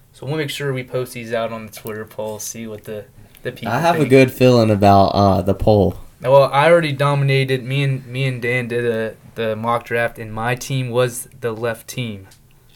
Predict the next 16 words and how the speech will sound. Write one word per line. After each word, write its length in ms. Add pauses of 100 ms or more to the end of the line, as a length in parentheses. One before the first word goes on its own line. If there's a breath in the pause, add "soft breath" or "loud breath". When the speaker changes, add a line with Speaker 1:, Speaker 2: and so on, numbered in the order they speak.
(240)
Speaker 1:
And 360
Dan, 420
I 140
came 260
over, 240
Dan 220
was 160
like, 240 (160)
"Yo, 160
you're 240
up 120
ten 220
to 80
one 280
on 180
me." 160